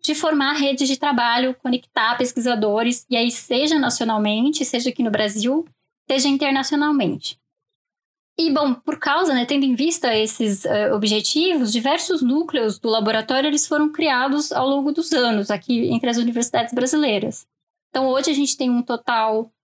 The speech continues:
de onze núcleos que se dividem em dez universidades. Então, é, só pra listá-los, né, pra reconhecê-los todos,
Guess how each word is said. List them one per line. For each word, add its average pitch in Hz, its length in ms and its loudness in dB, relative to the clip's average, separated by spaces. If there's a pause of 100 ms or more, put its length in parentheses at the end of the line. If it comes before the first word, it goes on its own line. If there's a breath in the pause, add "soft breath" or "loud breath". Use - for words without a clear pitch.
(140)
de 240 140 0
onze 311 200 2
núcleos 269 720 0
que 277 220 0
se 262 140 0
dividem 262 540 0
em 262 40 0
dez 247 240 0
universidades. 269 880 0 (720)
Então, 226 380 0
é, 202 500 0 (220)
só 208 100 0
pra 196 460 0
listá-los, 240 640 0
né, 233 120 0
pra 226 120 -4
reconhecê-los 214 640 0
todos, 262 500 -2